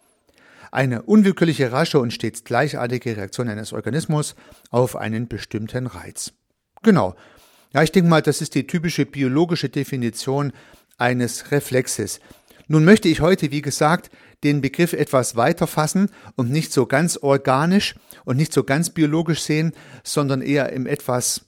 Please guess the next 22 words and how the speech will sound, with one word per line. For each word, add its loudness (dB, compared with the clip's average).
abstrakteren -4
Sinne, 0
und 0
zwar 0
Denkreflexe 0
und 2
auch 0
Kommunikationsreflexe. -4
Weil 2
ich 0
kann 2
mir 2
gut 2
vorstellen, 2
dass 0
die 0
meisten 2
Menschen 0
sich 0
ge-, -2
diverse 4
Denk- 2